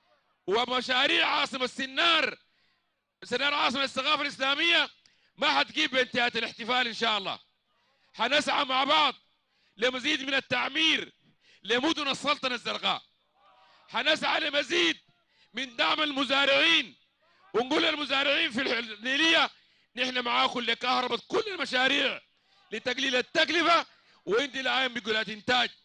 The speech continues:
الآن سنار هي في مقدمة الولايات المنتجة لكل المحاصيل.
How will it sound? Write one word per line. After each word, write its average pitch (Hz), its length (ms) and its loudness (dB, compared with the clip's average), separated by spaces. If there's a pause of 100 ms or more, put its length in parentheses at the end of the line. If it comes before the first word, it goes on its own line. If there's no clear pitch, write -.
(880)
الآن 277 360 0
سنار 302 680 0 (440)
هي 302 220 0
في 277 140 0
مقدمة 262 580 -2
الولايات 254 440 0
المنتجة 247 580 -4 (840)
لكل 277 380 0
المحاصيل. 262 840 0